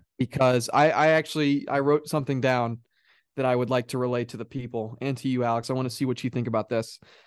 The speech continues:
I thought that in the second half,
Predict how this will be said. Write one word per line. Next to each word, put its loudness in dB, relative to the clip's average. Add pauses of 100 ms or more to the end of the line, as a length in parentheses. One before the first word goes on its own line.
(240)
I 2
thought 4
that 2
in 0
the 0
second -2
half, 0